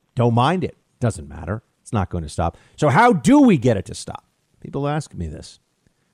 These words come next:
Where are you spending your dollars? What companies, what corporations do you support? What products are you buying?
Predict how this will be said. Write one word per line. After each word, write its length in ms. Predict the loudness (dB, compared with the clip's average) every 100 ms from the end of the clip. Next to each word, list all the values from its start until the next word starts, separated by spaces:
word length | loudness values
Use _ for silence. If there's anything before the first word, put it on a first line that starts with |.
| _ _ _
Where 320 | 0 4 4 4
are 100 | 4
you 160 | 4
spending 480 | 2 2 0 2 2
your 220 | 4 4
dollars? 640 | 4 2 0 -6 -18 -20 _ _ _ _ _ _ _ _ _
What 380 | -2 2 2 2
companies, 720 | -2 -2 -2 -2 0 0 0
what 180 | 0 -2
corporations 840 | 2 0 2 2 2 2 -2 -8 -6
do 100 | -2
you 140 | -2
support? 520 | -2 -4 0 2 2 -2 -4
What 240 | -2 -2
products 480 | 0 2 2 0 0
are 140 | 0
you 180 | 0 -2
buying? 520 | 0 -2 -4 -12 -20